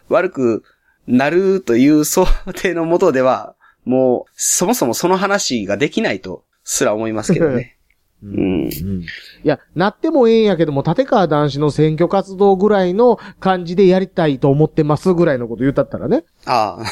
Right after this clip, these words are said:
Speaker 1: <laughs> それやったらいいかなって。
Speaker 2: 立川談志はもうあの、選挙活動にお金はかけませんと。
Speaker 1: あ、はいはい。
Speaker 2: 選挙演説もやりません。
Speaker 1: はい。
Speaker 2: それでも受かるときは受かるって言って、受かった人ですからね。
Speaker 1: あ、なるほど。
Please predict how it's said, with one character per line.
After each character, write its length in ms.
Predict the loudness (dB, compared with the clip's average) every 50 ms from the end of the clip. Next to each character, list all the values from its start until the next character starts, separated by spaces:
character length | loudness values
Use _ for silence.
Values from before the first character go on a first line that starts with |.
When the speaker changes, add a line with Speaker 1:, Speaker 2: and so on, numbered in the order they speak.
| -2
Speaker 1:
<laughs> 100 | 0 0
そ 220 | -2 -4 -4 -2 -2
れ 60 | -2
や 80 | -2 -2
っ 40 |
た 120 | -2 -2 -2
ら 80 | 0
い 120 | 0 -2 -2
い 40 | -2
か 120 | -4 -4
な 120 | -6 -6
っ 20 | -10
て。 160 | _ -20 -20 -20 _ _ _ _ _ -6
Speaker 2:
立 160 | -4 -2 -2 0
川 200 | 0 0 0 0
談 240 | 0 0 0 0 0
志 120 | 2 2
は 160 | 4 4 4
も 200 | 4 4 4 4
う 20 | 4
あ 100 | 4 2
の、 200 | 2 2 2 2
選 220 | 2 0 0 0
挙 140 | 0 -2 0
活 240 | 0 -2 -2 -2 0
動 120 | 0 2
に 80 | 4 2
お 80 | 2
金 180 | 2 2 0 0
は 60 | 0
か 100 | 0 0
け 80 | 0 0
ま 140 | 2 2
せ 120 | 2 2 0
ん 60 | 0
と。 140 | -2 -4 -6 _ _ _ _
Speaker 1:
あ、 160 | -6 -4 -4
は 120 | -2 -2 -4
い 40 | -4
は 100 | -6 -10
い。 140 | -14 -18 _ _ _ _ _ _ -10 -4
Speaker 2:
選 160 | -2 0 0
挙 140 | 2 2 2
演 140 | 2 2 0
説 180 | 0 0 2
も 100 | 2 2
や 80 | 4 2
り 100 | 2 2
ま 120 | 2 2
せ 140 | 2 0 0
ん。 140 | -2 -2 -8 _ _ _
Speaker 1:
は 180 | -6 -4 -4
い。 120 | -4 -4 -8 _ _ _ _ _ _ _
Speaker 2:
そ 140 | -2 -2
れ 100 | -2 -2
で 60 | -2 0
も 140 | 2 2
受 100 | 2 2
か 80 | 0 -2
る 60 | -2
と 100 | -2 -2
き 60 | -2
は 60 | 0 0
受 120 | 0 2
か 80 | 0 -2
る 60 | -2
っ 0 |
て 60 | -6 _ _
言 100 | -12 -12
っ 40 | -12
て、 340 | -12 _ -4 -2 0 0 -2
受 100 | -4 -4
か 100 | -2 -2
っ 60 | -4 -4
た 60 | -6
人 180 | -12 -10 -10 -10
で 60 | -10
す 60 | -12
か 100 | -14 -10
ら 80 | -4 -2
ね。 160 | -2 -2 -4 _ _
Speaker 1:
あ、 340 | -4 -2 0 0 -2 -4 _ _ _ -10
な 120 | -8 -8
る 80 | -6 -6
ほ 80 | -6
ど。 160 | -6 -8 -10